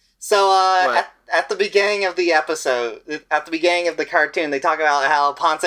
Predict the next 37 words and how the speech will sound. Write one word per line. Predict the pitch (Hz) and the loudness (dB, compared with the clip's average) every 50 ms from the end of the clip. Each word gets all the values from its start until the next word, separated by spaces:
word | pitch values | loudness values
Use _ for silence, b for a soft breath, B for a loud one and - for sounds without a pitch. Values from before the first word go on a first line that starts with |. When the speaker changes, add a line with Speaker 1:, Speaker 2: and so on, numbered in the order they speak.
| 160 147 | 0 0
Speaker 1:
de | 156 151 151 147 | 2 0 0 0
Leon, | 151 147 151 147 147 151 139 131 127 127 | -2 -2 0 0 0 0 0 -2 -4 -6
who | 135 160 160 156 | -6 -4 -2 -2
in | 151 160 | -2 -2
real | 156 156 156 156 151 | -2 -2 0 0 2
life, | 147 139 135 127 123 - - _ _ _ _ _ _ | 2 2 0 0 -4 -6 -12 _ _ _ _ _ _
huge | - - - 165 165 165 156 - - | -20 -18 -12 -10 -8 -8 -8 -8 -6
fucking | - - - - - 160 147 143 | -2 -2 -2 -2 -2 -6 -6 -2
jackass, | 147 143 135 131 131 - 120 113 113 110 117 120 - - - - b b b b b b - 165 | 0 0 0 0 0 0 -2 -2 0 -2 -4 -6 -8 -14 -20 -20 b b b b b b -8 -4
uh, | 160 156 151 143 143 147 143 147 - _ _ _ _ | 0 0 2 2 2 0 -2 -6 -12 _ _ _ _
Speaker 2:
Yes. | - 131 - - - - - | -14 -14 -12 -12 -12 -16 -10
Speaker 1:
came | - - 208 196 196 190 | -4 -2 0 0 0 0
to | 196 208 196 | -2 -6 -4
Florida | - 190 185 190 190 180 170 165 160 165 - | -2 0 2 2 4 4 4 2 2 0 -4
to | - 190 180 | -8 -10 -8
find | 165 - 185 165 170 175 170 | -4 -2 0 0 0 0 -2
the | 156 | -2
Fountain | 143 - 165 165 165 160 156 | 0 0 0 0 0 -2 -4
of | 147 147 143 | -4 -4 -4
Youth, | 156 156 147 135 160 | -4 -4 -4 -6 -6
and | 156 151 151 | -8 -4 -2
they | 151 156 | -2 -2
have | 160 180 165 165 160 | 0 0 0 0 0
a | 156 165 160 151 | 0 0 -2 -2
gag | 143 151 151 156 156 151 143 139 | 0 2 2 2 2 0 -2 -2
where, | 139 143 143 143 139 139 143 143 143 147 _ _ B B B B B B B _ - | -2 0 0 2 2 0 0 -2 -4 -8 _ _ B B B B B B B _ -2
uh, | 147 151 156 160 156 156 156 156 156 156 151 147 147 143 143 139 - _ _ _ _ - | 0 2 2 2 2 2 4 4 4 4 4 2 2 2 0 -2 -6 _ _ _ _ 0
a | 160 175 180 170 170 165 _ _ _ _ _ _ _ _ _ _ _ _ _ _ _ _ | 0 0 2 0 -2 -6 _ _ _ _ _ _ _ _ _ _ _ _ _ _ _ _
kinda | - - 233 285 330 277 | -2 0 0 0 2 0
shitty | - - - - - - 226 220 | 0 0 0 2 0 0 0 2
depiction | 185 185 - 208 196 190 - - 214 190 | -2 -2 0 0 -2 -2 -2 -2 -2 0
of | 165 156 | 0 0
a | 160 160 | 0 0
Native | 160 160 160 160 151 | 0 2 2 2 2
American | 147 143 147 147 151 147 147 147 - 165 143 139 139 139 143 | 0 -2 0 0 0 0 0 0 -2 -2 -4 -4 -4 -6 -6
at | 123 127 139 139 139 - - | -2 0 0 0 0 0 0
a | 139 135 135 135 135 135 135 135 131 135 143 | 0 0 0 2 0 0 -2 -4 -6 -12 -14